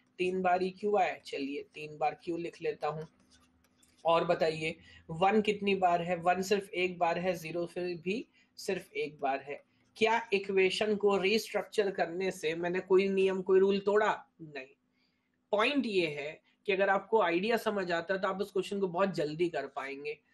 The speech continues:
अब मुझे बताएं, P को P से एक्सॉर करेंगे, क्या मिलेगा? ज़ीरो मिलेगा। पूछना मत। अब ये property की बात है, अब ये idea की बात है कि कितनी चीज आप recall कर पाओ। मैंने बोला था ना, छोटे छोटे point है but बाद में काम आएंगे।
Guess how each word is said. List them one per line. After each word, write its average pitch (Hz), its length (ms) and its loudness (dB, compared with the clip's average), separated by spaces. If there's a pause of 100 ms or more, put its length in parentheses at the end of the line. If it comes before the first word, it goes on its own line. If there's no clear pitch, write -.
(200)
अब 165 100 -4
मुझे 185 180 -2
बताएं, 180 340 -2 (100)
P 233 120 2
को 240 160 2
P 226 200 0
से 233 140 0
एक्सॉर 202 320 4
करेंगे, 208 380 2
क्या 202 240 0
मिलेगा? 196 460 0
ज़ीरो 226 340 2
मिलेगा। 220 380 0 (1040)
पूछना 226 320 0
मत। 254 240 -2 (580)
अब 240 140 4
ये 269 120 2
property 220 600 2
की 233 120 -2
बात 175 360 -2
है, 185 220 -8
अब 202 120 0
ये 233 100 0
idea 208 340 2
की 214 160 -6
बात 185 280 0
है 214 80 0
कि 208 140 -8
कितनी 220 400 -8
चीज 214 240 -6
आप 202 160 0
recall 190 480 0
कर 196 160 -2
पाओ। 170 160 -4
मैंने 196 180 -2
बोला 220 240 2
था 233 100 0
ना, 240 220 -4 (340)
छोटे 226 300 4
छोटे 233 280 0
point 214 340 0
है 226 60 0
but 208 140 0
बाद 180 280 -2
में 214 160 -4
काम 233 300 0
आएंगे। 156 420 -10